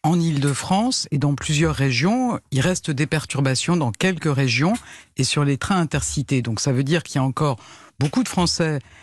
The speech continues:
euh, qui vivent des situations difficiles.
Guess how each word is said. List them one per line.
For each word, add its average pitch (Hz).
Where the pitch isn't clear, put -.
euh, 107
qui 123
vivent 127
des 127
situations 135
difficiles. 147